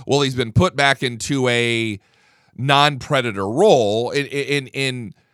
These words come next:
what happens, and, and I'm not gonna give you any more next, you gotta read the book, but this s-, covert mission was compromised by a politician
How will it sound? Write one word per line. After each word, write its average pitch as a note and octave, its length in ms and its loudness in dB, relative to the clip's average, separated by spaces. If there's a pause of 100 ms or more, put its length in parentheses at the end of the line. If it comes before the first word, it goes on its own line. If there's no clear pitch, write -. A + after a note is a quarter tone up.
(220)
what D#3 180 2
happens, D3 880 -2
and, B2 140 -8
and C#3 160 -4
I'm D3 80 -4
not D#3 80 -2
gonna D3 120 -4
give C3+ 140 -4
you B2 60 -4
any A#2 80 -4
more G#2 160 0
next, F#2+ 300 -6
you - 20 -14
gotta A2 140 -2
read G2 160 -4
the - 40 -14
book, C#2 480 -14 (680)
but C3+ 340 0 (180)
this C3+ 540 -4
s-, - 260 -6
covert E3 640 4
mission A#2+ 680 -2 (540)
was B2 280 0
compromised G#2+ 1300 -2 (400)
by C3+ 220 2
a D3+ 120 2
politician C3 1200 -4